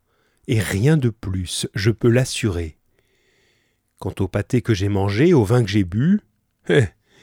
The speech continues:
j'aurais été bien sot de les laisser. « Par ma tête, » dit l'orgueilleux, « tu viens de reconnaître ton crime. C'est incroyable. Tu as pleinement mérité la mort. » «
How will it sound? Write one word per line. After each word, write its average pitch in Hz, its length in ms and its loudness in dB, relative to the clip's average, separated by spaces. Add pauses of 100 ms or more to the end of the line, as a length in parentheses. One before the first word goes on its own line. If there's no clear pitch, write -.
(280)
j'aurais 135 280 4
été 113 200 0
bien 101 240 0
sot 87 220 -6
de 98 60 -10
les 117 120 -4
laisser. « 87 480 -6 (1600)
Par 82 200 -6
ma 87 220 -2 (200)
tête, » - 460 -2 (600)
dit 107 200 -4
l'orgueilleux, « 98 680 0 (360)
tu 131 100 -2
viens 120 380 4
de 151 100 -2
reconnaître 113 680 0
ton 95 240 -4 (140)
crime. 165 680 4 (440)
C'est - 340 -6
incroyable. 143 960 2 (760)
Tu - 200 -4
as 92 60 0
pleinement 113 680 2
mérité 92 480 -2
la 85 100 -4
mort. » « 85 560 -6